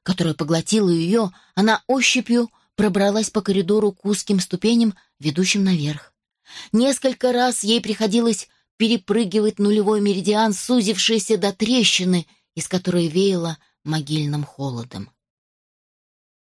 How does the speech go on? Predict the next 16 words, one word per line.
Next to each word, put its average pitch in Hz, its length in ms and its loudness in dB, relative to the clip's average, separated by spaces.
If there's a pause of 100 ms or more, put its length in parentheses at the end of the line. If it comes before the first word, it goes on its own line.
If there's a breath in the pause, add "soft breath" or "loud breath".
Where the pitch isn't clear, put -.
(140)
Двери 220 400 2
кабин 208 480 2
для 190 260 2
временных 180 580 0
прыжков 180 520 -2
были 196 300 0
взломаны. 151 680 -6 (460 soft breath)
Очевидно, 214 540 0
сторонники 214 640 0
Кроноса, 202 680 0 (260 soft breath)
вызванные 156 580 0
Зельдой 143 340 0
Брайс, 202 460 0 (180 soft breath)
проникли 214 560 2
в 190 80 -8
таймхаус 180 760 -2